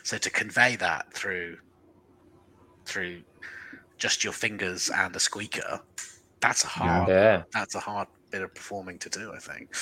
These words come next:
Speaker 3: And not
Speaker 1: Um,
Speaker 3: being able to see the cues of the,
Speaker 1: Mm-hmm.
Speaker 3: the human
Speaker 1: Yeah.
Speaker 3: actors that you're working with.
Speaker 2: Mm-hmm.
Speaker 1: Mm-hmm. So they do that a lot with a video relay, and I think, um, like,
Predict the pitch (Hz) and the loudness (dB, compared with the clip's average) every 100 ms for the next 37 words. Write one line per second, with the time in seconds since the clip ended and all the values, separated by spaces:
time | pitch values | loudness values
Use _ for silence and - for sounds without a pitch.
0 | - - 156 135 131 135 147 - 135 131 | -4 4 6 6 6 12 12 12 6 8
1 | 123 - 131 135 113 117 - 143 127 104 | 6 4 2 4 2 0 4 6 6 4
2 | 98 - 131 104 - 104 101 95 92 110 | 0 0 0 0 2 4 4 -2 -2 0
3 | 131 120 107 92 90 _ _ _ _ - | 2 2 2 -2 -6 _ _ _ _ -2
4 | - - - - 113 - 131 127 117 180 | -2 -2 -6 -6 -10 -4 -2 2 4 4
5 | - 104 80 82 - - - - - - | 4 0 0 -8 -14 -18 -18 -10 -10 -10
6 | - - 95 110 113 - _ _ _ _ | -4 0 4 4 4 -8 _ _ _ _
7 | _ _ _ _ - - - - - 123 | _ _ _ _ -20 -18 -18 -18 -2 2
8 | 127 143 123 110 107 101 95 107 107 95 | 6 8 10 8 4 0 2 2 4 4
9 | 90 98 92 76 78 78 - 110 104 110 | 2 2 4 2 2 -6 -8 0 0 0
10 | 98 - - 98 92 85 87 _ _ _ | -4 -6 4 6 6 0 -16 _ _ _
11 | _ - - - - - _ _ 95 90 | _ -20 -20 -20 -20 -20 _ _ 4 4
12 | 87 - | 2 -10